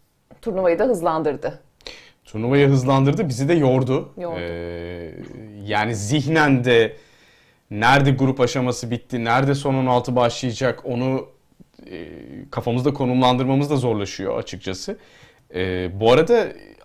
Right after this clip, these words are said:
Speaker 2: o istatistiğe şöyle bir ek yapayım. Yedi takım dört puanlı, e, bulmasına rağmen gruptan çıkamadı. Yani bugün Kamerun da dört puana ulaştı. Daha önceden hani Ekvador, Meksika, Tunus, Almanya, Belçika, Uruguay var.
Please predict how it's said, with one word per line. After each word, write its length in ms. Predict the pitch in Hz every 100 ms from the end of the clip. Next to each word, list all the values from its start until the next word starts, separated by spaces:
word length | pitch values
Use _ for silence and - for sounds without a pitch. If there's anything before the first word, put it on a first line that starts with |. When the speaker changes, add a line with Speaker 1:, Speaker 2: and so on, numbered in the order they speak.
| - - 117
Speaker 2:
o 260 | 143 151
istatistiğe 540 | 147 - 135 139 - 147
şöyle 300 | 151 165 165
bir 100 | 131
ek 220 | 123 127
yapayım. 400 | - 139 214 - - 104
Yedi 260 | 107 120 196
takım 340 | 196 147 208 - _ _ _ - 95 101
dört 240 | 143 185
puanlı, 640 | 170 151 143 135 127 120 - - 107 107
e, 260 | 104 113
bulmasına 460 | 120 123 127 160 175
rağmen 300 | 147 175 170
gruptan 320 | 143 143 156
çıkamadı. 440 | - 147 123 87 87
Yani 340 | 92 98 104 - - _ _ -
bugün 220 | 113 123
Kamerun 400 | 131 127 139 127
da 100 | 113
dört 200 | 104 -
puana 240 | 104 104
ulaştı. 400 | 101 98 - 156
Daha 240 | 123 127 123
önceden 340 | 120 127 127
hani 160 | 123 120
Ekvador, 500 | 113 120 117 123 123
Meksika, 520 | 113 - - 135 123
Tunus, 380 | 131 127 135 -
Almanya, 500 | 104 110 131 139 123
Belçika, 380 | 113 117 139 151
Uruguay 460 | 120 135 139 120
var. 180 | 123 156